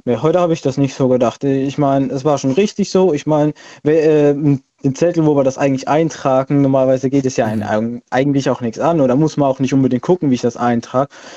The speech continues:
Speaker 1: Wenn schon der Chef halt. Und ich mein, dann trage ich das halt schon richtig ein und wenn man's dann noch nicht mal richtig lesen kann, dann ist das auch noch nicht mal meine Schuld, aber dann wieder mir, äh, das zu sagen, äh, dann, äh,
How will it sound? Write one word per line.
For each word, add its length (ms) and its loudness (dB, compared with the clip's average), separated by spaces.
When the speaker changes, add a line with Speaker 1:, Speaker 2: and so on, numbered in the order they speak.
Speaker 1:
Wenn 160 0
schon 120 0
der 100 2
Chef 320 -4
halt. 320 0
Und 220 2
ich 80 0
mein, 160 2
dann 120 0
trage 280 0
ich 80 -6
das 160 -2
halt 160 0
schon 120 -2
richtig 440 -2
ein 260 2
und 180 2
wenn 100 0
man's 140 0
dann 120 0
noch 100 2
nicht 160 -2
mal 100 0
richtig 360 -4
lesen 400 2
kann, 300 0
dann 100 0
ist 160 -2
das 140 -4
auch 100 2
noch 100 2
nicht 140 0
mal 100 0
meine 360 2
Schuld, 260 0
aber 220 2
dann 120 0
wieder 200 2
mir, 380 2
äh, 280 2
das 240 -2
zu 100 2
sagen, 500 0
äh, 120 2
dann, 320 2
äh, 100 0